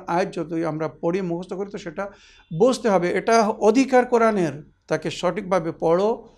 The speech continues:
বোঝো, আমল করো, তারপরে সেই নামের অর্থ, সেই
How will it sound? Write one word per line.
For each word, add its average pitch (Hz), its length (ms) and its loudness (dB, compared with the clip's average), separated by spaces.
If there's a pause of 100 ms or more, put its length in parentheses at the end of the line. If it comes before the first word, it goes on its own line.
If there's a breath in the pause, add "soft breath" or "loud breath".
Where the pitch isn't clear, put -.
(220 soft breath)
বোঝো, 202 640 2
আমল 214 300 2
করো, 214 280 0
তারপরে 202 460 -4
সেই 185 340 -8 (600 soft breath)
নামের 202 240 6
অর্থ, 220 300 6
সেই 190 480 0